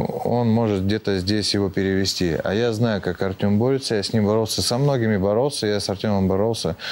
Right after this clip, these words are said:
Очень тяжело из-под него встать. Он очень хорошо контролирует, как плита.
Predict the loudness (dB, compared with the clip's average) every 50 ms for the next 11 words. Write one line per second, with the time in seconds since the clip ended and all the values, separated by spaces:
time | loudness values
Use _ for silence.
0 | -6 -6 -6 -8 -8 -8 -6 -2 0 0 0 0 0 0 0 0 2 0 2 2
1 | 2 2 2 2 2 2 2 2 0 -2 -2 -4 -6 -4 -2 -4 -2 0 0 0
2 | 0 0 0 -2 -2 -4 -4 -2 -2 0 0 2 2 2 0 -2 -2 -2 -4 -4
3 | -2 -2 -2 -2 -2 -2 -2 -2 -2 -4 -2 -2 -2 0 0 0 0 0 -2 -2
4 | -6 -6 -4 -4 -4 -4 -2 -4 -4 -6 -4